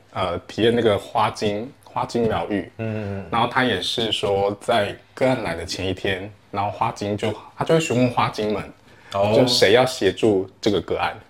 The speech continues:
Speaker 2: 哦。
Speaker 1: 然后花精们，在他眼中看来，花精们就会举手，就说“我要，
Speaker 2: 哦。
Speaker 1: 我要”这样。
Speaker 2: 好可爱哦。
Speaker 1: 对啊。
Speaker 2: <laughs> 很像那个小精灵一样。
Speaker 1: 对，很像小精灵一样，“我要，我要”。
Speaker 2: <laughs> 超可爱的。
Speaker 1: 对，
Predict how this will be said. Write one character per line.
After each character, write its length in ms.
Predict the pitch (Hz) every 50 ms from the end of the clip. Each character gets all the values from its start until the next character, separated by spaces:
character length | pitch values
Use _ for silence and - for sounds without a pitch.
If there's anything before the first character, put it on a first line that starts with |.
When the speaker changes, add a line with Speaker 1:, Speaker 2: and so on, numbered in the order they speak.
| _ _ _
Speaker 2:
哦。 400 | - 117 113 110 110 107 104 104 101
Speaker 1:
然 80 | -
后 80 | 117 113
花 140 | - 120 131
精 220 | - 120 117 117
们， 140 | 107 101 92 -
在 100 | - 175
他 120 | - -
眼 180 | 147 120 90 85
中 160 | 101 104 107
看 220 | - - 110 92
来， 180 | 85 78 98 98
花 120 | - 104 107
精 140 | - 110
们 100 | 104 90
就 80 | 90 104
会 100 | 107 101
举 160 | - - 82
手， 200 | 78 - - - - - _ _ -
就 60 | 107
说 100 | 107 -
“我 160 | - 98 107
要， 80 | - -
Speaker 2:
哦。 120 | 139 139
Speaker 1:
我 60 | 131 127
要” 180 | 123 - - - -
这 80 | - -
样。 80 | - - - - -
Speaker 2:
好 120 | - - -
可 200 | - - 113 113
爱 200 | 123 127 120 104
哦。 80 | 101 - 85 - -
Speaker 1:
对 100 | 147 147
啊。 140 | 156 131 -
Speaker 2:
<laughs> 1080 | - 170 151 - - 190 165 - - - 165 - - - - - - - - - -
很 100 | - 110
像 140 | 113 127 139
那 60 | 143
个 80 | 135 127
小 180 | - - 95 92
精 300 | - - - 117 120 117
灵 80 | 104 87
一 60 | - 101
样。 80 | 98
Speaker 1:
对， 80 | 156 151
很 60 | 139
像 100 | 156 156
小 200 | 151 151 - 104
精 140 | - 131 135
灵 60 | 120
一 20 | 127
样 120 | 131 131 -
，“我 80 | - 127
要， 160 | 147 170 147
我 100 | 131 104
要”。 100 | 117 131 - - - 175 175 - - 202 165 - -
Speaker 2:
<laughs> 360 | - - - - - - - -
超 140 | 151 147
可 200 | 143 - 135 120 - - -
爱 80 | 170 - - -
的。 80 | 135
Speaker 1:
对， 440 | - 160 156 - 170 208 - 147 131